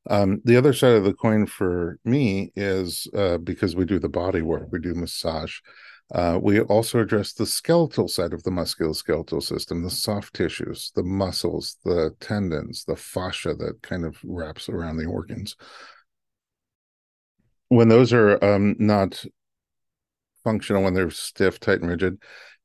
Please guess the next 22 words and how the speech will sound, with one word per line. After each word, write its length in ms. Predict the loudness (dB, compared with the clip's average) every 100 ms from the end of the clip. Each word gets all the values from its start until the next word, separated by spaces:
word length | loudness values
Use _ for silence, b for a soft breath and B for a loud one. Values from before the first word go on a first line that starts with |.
| _
that 180 | -6 -2
you 200 | 2 4
also 300 | 4 4 0
feel 220 | 2 2
that 140 | 2 0
as 180 | -2 -4
a 160 | -4 -8 -16
tightness 640 | -6 -4 -2 -2 -2 -4
or 240 | -2 0 0
a 60 |
spasm, 720 | -2 -4 -2 0 0 0 -2 -2
and 300 | -4 -4 -6 -10 -8
where 300 | -2 2 6
those 360 | 6 4 0 -6 -4
soft 300 | 0 0 0
tissues 380 | -2 0 -2
connect 600 | -4 -2 0 0 -2 -12 -4
to 120 | -2
other 220 | 0 -2
structures 480 | -2 -2 -2 -4 -4
like 160 | -4 0
bones, 360 | 2 2 -2